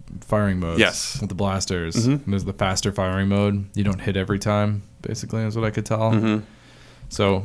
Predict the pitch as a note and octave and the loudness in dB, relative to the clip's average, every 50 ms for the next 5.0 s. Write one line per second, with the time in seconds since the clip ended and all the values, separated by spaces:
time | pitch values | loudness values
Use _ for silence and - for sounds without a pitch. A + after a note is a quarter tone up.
0 | - - C#3 E3 G#3 D3+ G2+ G2 G2 G2 G2 G#2+ G#2+ G2+ G2+ G2 G2+ G2 G2 G2 | -2 -2 0 2 2 2 2 2 0 2 4 2 2 4 4 2 4 4 2 2
1 | F#2+ - - - - - - - - - - - - - G2+ G2+ F#2+ G2+ A2 G#2+ | -2 -6 -12 -18 -20 -20 -20 -20 -20 -20 -20 -10 -4 -2 0 0 2 4 6 6
2 | B2+ B2+ G#2 - F#2 G#2 G2 G2 F#2 F2+ F2 - - - - G2 F#2+ - G#2 G#2+ | 6 6 4 2 -2 -2 -2 -2 -2 -4 -4 -6 -6 -4 -4 -4 -2 -2 -2 -2
3 | - A#2 A#2 A#2 A#2 A#2+ A#2 A#2+ - - A2 G2+ G#2+ A2 A2 A2 G#2 - - B2+ | 0 0 2 2 2 2 0 -2 2 2 4 4 6 6 4 4 2 2 2 4
4 | B2 A2+ G#2 - B2 A#2 A#2 G#2+ G2+ F#2 G#2 G2 G2+ G2+ G#2+ G#2+ A2 A2 G#2+ A2 | 4 4 4 4 4 4 6 4 2 2 4 4 4 4 4 4 4 2 2 0